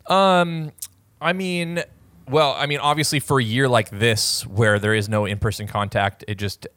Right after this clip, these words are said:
<laughs> you know, worked out pretty well that I had been kind of going down that road, um, anyway. So, like, you know, it's good to have stuff. And the, the nice part about it as well is it's digital. So the actual overhead, I'm not selling products. I'm not,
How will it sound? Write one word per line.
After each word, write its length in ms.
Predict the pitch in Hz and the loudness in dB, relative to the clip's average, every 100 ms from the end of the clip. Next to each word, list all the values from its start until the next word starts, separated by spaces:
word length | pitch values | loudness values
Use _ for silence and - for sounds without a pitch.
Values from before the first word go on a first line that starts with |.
| _ | _
<laughs> 180 | - | -2
you 220 | 156 135 131 | 2 4 6
know, 140 | 151 | 6
worked 280 | 127 143 - | 6 4 6
out 200 | 143 127 | 6 6
pretty 220 | 143 120 | 2 0
well 560 | 107 110 117 107 104 101 | 2 4 6 6 4 2
that 240 | 104 107 - | 0 -2 2
I 160 | 104 101 | 4 4
had 300 | 98 104 104 - - - _ - | 4 2 -2 -10 -20 -20 _ -2
been 220 | 127 120 | 0 2
kind 180 | 143 123 | 0 0
of 120 | 104 | 2
going 340 | 127 113 110 | 2 4 4
down 220 | 107 107 104 | 2 2 2
that 180 | 104 | -2
road, 580 | 101 101 101 98 98 98 - - _ _ | 0 2 2 0 -2 -4 -8 -20 _ _
um, 840 | - 101 92 90 90 90 87 90 110 _ - | 0 2 2 0 -4 -6 -10 -12 -14 _ -4
anyway. 560 | 190 156 95 92 104 127 | -2 0 -4 -2 -2 -4
So, 240 | - 139 | 0 2
like, 360 | 117 107 98 - - | 4 2 0 -8 -6
you 100 | 120 | -2
know, 120 | 101 | -2
it's 120 | 104 | -4
good 200 | - 117 | -4 -4
to 60 | 107 | -2
have 260 | 101 113 101 | 0 0 0
stuff. 540 | - 110 107 - - - - - | -2 -2 -2 -4 -14 -20 -20 -6
And 140 | 123 | -2
the, 100 | 135 | -2
the 140 | 123 143 | 0 0
nice 180 | 147 | 2
part 180 | - 139 | 2 2
about 200 | 123 120 | 4 2
it 80 | 110 | 2
as 160 | - 101 | -2 0
well 220 | 110 104 | 2 2
is 140 | 98 | 0
it's 140 | 104 - | -6 -4
digital. 500 | - 107 110 104 101 | 0 0 2 2 2
So 460 | - 113 101 101 | 0 2 2 2
the 140 | 98 101 | 0 0
actual 440 | 90 104 - 104 | 2 0 -2 -4
overhead, 420 | 117 117 113 95 104 | -2 0 0 0 0
I'm 80 | |
not 160 | 101 - | -2 -4
selling 480 | - - 110 104 101 | -6 -2 -2 -2 -4
products. 420 | - 98 95 - | -2 0 -2 -4
I'm 80 | 104 | -4
not, 220 | 101 98 | -4 -4